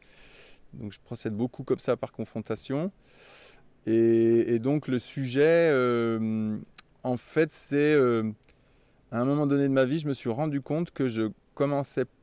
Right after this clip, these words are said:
plus trop à chercher à convaincre les gens qui n'allaient pas voter et de leur dire que si, quand même, c'était bien d'y aller. Avant, je le faisais, puis petit à petit, je le faisais plus. Et, euh, je me suis demandé pourquoi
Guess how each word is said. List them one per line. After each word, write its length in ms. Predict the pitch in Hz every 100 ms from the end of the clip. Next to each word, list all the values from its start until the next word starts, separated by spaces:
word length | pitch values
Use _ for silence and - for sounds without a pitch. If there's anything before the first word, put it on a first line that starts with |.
| _ _ _ _ _
plus 100 | 160
trop 220 | - 165
à 80 | 139
chercher 320 | 151 - 139
à 80 | 110
convaincre 580 | 151 151 151 156 -
les 160 | 120 123
gens 220 | 117 139
qui 120 | -
n'allaient 220 | 113 110 117
pas 200 | - 123
voter 380 | 110 - 110 - _ _ _ _ _ - - -
et 100 | 110
de 80 | 107
leur 140 | 107
dire 220 | 104 127
que 120 | -
si, 220 | 110 - -
quand 120 | 120
même, 160 | 120
c'était 260 | 117 107 113
bien 180 | 104 117
d'y 160 | 107
aller. 160 | 107 95 _ _ _
Avant, 240 | 117 131
je 100 | 117
le 80 | 120
faisais, 220 | 107 139
puis 180 | 175 120
petit 280 | 107 - -
à 60 |
petit, 180 | 110 -
je 80 | 143
le 80 | 123
faisais 200 | 104 107
plus. 240 | - 107 _ _ _ _ - _ - - _
Et, 200 | - 110
euh, 340 | 104 104 104 101
je 100 | 101
me 60 |
suis 180 | 107 -
demandé 320 | 110 117 131
pourquoi 460 | 139 135 - 113 120